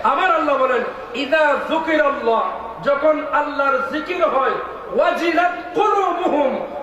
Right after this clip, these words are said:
বান্দার কলব কেঁপে ওঠে। ওই যে গাছের উদাহরণ দিয়েছি, গাছ যখন কেঁপে উঠবে, শুকনো পাতা ঝরে যাবে, ঠিক তদ্রূপ ভাবে বান্দার কলব যখন কেঁপে উঠবে,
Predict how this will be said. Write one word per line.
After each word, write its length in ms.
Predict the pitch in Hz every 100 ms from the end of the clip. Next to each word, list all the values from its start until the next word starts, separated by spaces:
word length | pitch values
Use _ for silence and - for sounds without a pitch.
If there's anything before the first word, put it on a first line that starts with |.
| -
বান্দার 400 | 320 302 294 285 -
কলব 300 | 277 277 285 285 -
কেঁপে 280 | 370 381
ওঠে। 540 | 349 311 294 262 233 - - 262
ওই 200 | 330 320
যে 140 | 302
গাছের 380 | 269 262 320 311
উদাহরণ 440 | 294 262 285 277
দিয়েছি, 460 | 269 247 - 233 - - - -
গাছ 480 | 277 294 302 - -
যখন 320 | 302 311 330 320
কেঁপে 240 | 320 320 320
উঠবে, 360 | 302 311 349 370 392 - -
শুকনো 480 | - 339 370 339 330 330
পাতা 380 | 320 320 320 -
ঝরে 300 | 302 349 311
যাবে, 340 | 285 254 226 - - -
ঠিক 280 | 370 370 -
তদ্রূপ 420 | 392 392 427 403
ভাবে 360 | 320 294 277 233 - - -
বান্দার 440 | 302 302 294 285 - -
কলব 300 | 330 427 427 -
যখন 340 | 370 359 320 302 -
কেঁপে 260 | 381 403
উঠবে, 600 | 392 359 - 285 254 -